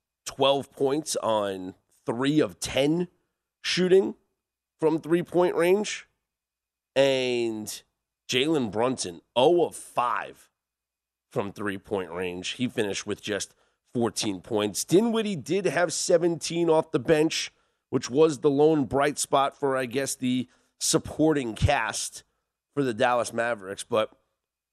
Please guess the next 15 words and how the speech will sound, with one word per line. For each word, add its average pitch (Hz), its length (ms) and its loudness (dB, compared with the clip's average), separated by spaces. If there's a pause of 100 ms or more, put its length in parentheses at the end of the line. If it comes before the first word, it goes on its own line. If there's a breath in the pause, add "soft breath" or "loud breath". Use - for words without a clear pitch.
(160)
if 135 160 0
Luka's 165 560 0
not 175 260 -2
gonna 165 180 2
go 147 300 4
off 131 380 0
for 110 200 -8
thirty-five 120 1000 -2
to 107 100 -2
forty, 101 600 -4 (1900)
and 139 180 2
you're 180 220 6
not 254 240 4
gonna 160 180 2
get 131 460 -2